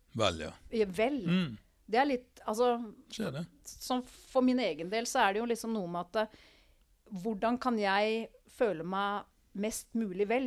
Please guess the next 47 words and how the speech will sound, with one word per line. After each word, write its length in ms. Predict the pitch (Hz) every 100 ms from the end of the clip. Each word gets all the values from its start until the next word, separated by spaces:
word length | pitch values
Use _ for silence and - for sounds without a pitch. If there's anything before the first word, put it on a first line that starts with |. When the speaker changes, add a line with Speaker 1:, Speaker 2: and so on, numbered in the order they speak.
| 214
Speaker 2:
Jo, 80 | 233
da 200 | 202 196
må 160 | 202 202
jeg 160 | 214
ta 160 | - 214
vare 320 | 214 156 143
på 160 | - 185
meg 140 | 208
selv. 320 | 247 285 262 - _ _ _ _ _ -
Men 160 | 202
å 80 | 220
ta 160 | - 233
vare 320 | 226 165 147
på 140 | 185 196
meg 80 |
selv 240 | 202 190 202
helsemessig 720 | 208 160 - - 160 160 202
sett, 240 | 269 277 -
det 160 | 180 240
er 80 | 202
vel 140 | 131
Speaker 1:
Mm. 60 | 220
Speaker 2:
kanskje 240 | 196 196
det 140 | 165 165
som 160 | 214 190
gir 240 | 175 190
meg 320 | 185 165 175
best 320 | 175 170 -
selvtillit. 640 | - 208 165 180 269 294 - - - -
Speaker 1:
Og 80 | 120
det 100 | 170
er 80 |
Speaker 2:
Ikke, 80 | -
Speaker 1:
jo, 160 | - - 233
Speaker 2:
ikke 100 | -
Speaker 1:
mm. 40 | -
Speaker 2:
hva 80 | 208
jeg 140 | 220
tar 320 | - 247 160 -
på 80 | 165
meg 480 | 160 196 190 202 208
i 80 | 202
ansiktet 760 | 220 190 - - 147 - 196 180
eller 260 | 175 190
av 160 | 196 190
klær, 400 | 214 226 302 208 - - _
men 340 | 185 196 226